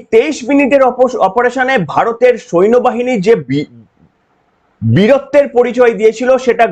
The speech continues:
গোটা বিশ্বের সামনে তুলে ধরার জন্য একটা স্ট্র্যাটেজি নিয়েছিল ভারত সরকার। আপনারা শুনলে খুশি হবেন, আপনারা সকলে জানেন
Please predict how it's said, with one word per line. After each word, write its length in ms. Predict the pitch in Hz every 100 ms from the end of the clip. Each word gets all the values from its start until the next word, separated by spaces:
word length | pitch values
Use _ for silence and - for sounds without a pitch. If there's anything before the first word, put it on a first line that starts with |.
| 151
গোটা 220 | 190 233 170
বিশ্বের 340 | 226 - 285 -
সামনে 220 | 262 240 226
তুলে 180 | 208 220 220
ধরার 240 | 226 233 190
জন্য 180 | 233 254 262
একটা 160 | 254 277
স্ট্র্যাটেজি 500 | - 247 226 311 269 262
নিয়েছিল 280 | 220 214 190 160
ভারত 220 | 170 165 147
সরকার। 300 | 123 120 - _ _ _ _ _ _ _ _ _ _ _ _ _ _ _ _ -
আপনারা 360 | 170 190 269
শুনলে 300 | 247 254 269 262
খুশি 200 | 247 226 285
হবেন, 180 | 277 254 240
আপনারা 220 | 240 247 -
সকলে 280 | 180 254 254 254
জানেন 200 | 208